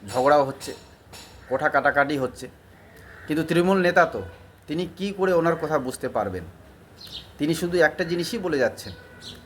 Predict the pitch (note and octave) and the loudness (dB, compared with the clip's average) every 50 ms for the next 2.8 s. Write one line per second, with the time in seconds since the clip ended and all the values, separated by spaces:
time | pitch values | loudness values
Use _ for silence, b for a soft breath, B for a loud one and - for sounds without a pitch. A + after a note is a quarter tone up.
0 | - - - - - - - - - - C3 C3 - - F3+ F#3 G3 G#3 G3 - | -20 -20 -20 -20 -20 -20 -20 -12 -4 -2 -2 -2 -2 0 0 0 0 0 -2 -4
1 | E3+ D#3 - - E3+ D#3+ D#3 - - C3+ D3 D#3 E3+ E3+ F#3 F#3 E3 D#3+ C#3+ D#3 | -4 -6 -2 2 2 2 2 2 -2 -2 -2 -2 0 -2 -2 -2 -2 0 4 4
2 | D3 C#3+ - D3+ C#3+ - - C#3+ C3+ - - E3+ G3 G3 - F3 | 2 2 2 -6 -8 -6 -8 -12 -12 -10 -8 -6 -6 -4 -4 -4